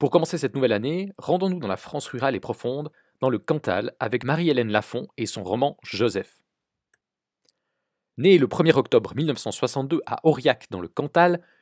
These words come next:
une région qu'elle appelle sa petite Mongolie, Marie-Hélène Lafont grandit dans une famille de paysans. Ce milieu social a durablement marqué son écriture,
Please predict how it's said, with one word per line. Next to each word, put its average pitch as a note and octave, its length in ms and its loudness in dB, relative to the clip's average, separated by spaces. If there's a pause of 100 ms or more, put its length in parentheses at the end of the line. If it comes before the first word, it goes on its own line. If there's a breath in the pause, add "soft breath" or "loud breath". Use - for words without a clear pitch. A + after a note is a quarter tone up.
(100)
une A2+ 140 -6
région C#3+ 220 0
qu'elle F#2+ 160 0
appelle A2+ 220 0
sa - 140 -8
petite - 400 -8
Mongolie, A2 480 -4 (300)
Marie-Hélène D#3 460 4
Lafont A2+ 360 0
grandit D3 320 -4
dans - 120 -4
une - 160 -14
famille C#3+ 240 0
de G2 80 -4
paysans. G#2 500 -2 (380 soft breath)
Ce - 160 -6
milieu C3+ 200 0
social D#3 480 2
a A#2+ 140 0
durablement D3+ 480 2
marqué A#2+ 320 0
son - 160 -6
écriture, G#2 560 -6